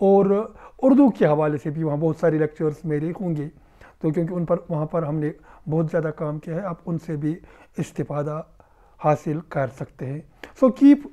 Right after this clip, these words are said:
with me for some time so that we can discuss today's question, that is how to write a letter to the editor of some local newspaper। So stay with me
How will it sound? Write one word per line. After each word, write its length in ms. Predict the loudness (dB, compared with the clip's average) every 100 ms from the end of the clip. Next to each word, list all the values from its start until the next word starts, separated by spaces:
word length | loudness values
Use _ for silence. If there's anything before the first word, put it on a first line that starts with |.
| -4
with 160 | -2 0
me 280 | -2 -2 -2
for 220 | -2 -2
some 140 | -4 -2
time 240 | 0 0 -2
so 120 | -2
that 140 | 0 -2 -6 -20 -20 -6
we 280 | 4 8 8 8
can 240 | 2 4 -2 -10 -20 _ _ _ -2
discuss 360 | -2 0 -4 -2 2
today's 300 | 4 4 2
question, 440 | -6 -6 -6 -4
that 200 | 0 -2 -2 -2
is 220 | -2 -2 -8 -20 -10 0
how 80 | 0
to 100 | 0
write 340 | -4 -4 -6 -8 -4
a 220 | -2 -4 -8 -20 -10 -2
letter 440 | 8 10 10 4 2 -4
to 180 | -2 -2 -6 -20 -20 -20 _ _
the 100 | -10 0
editor 360 | 0 2 0 0
of 200 | -2 -2 -4 -12 -6
some 280 | -4 0 -2
local 300 | -2 -4 -2 -2 -2
newspaper। 720 | -4 -6 -10 -10 -10 -12 -18 _ _ _ _ _ _ -20 -20 -20
So 120 | -4 -4
stay 280 | 0 0
with 160 | 2 0
me 260 | -2 -4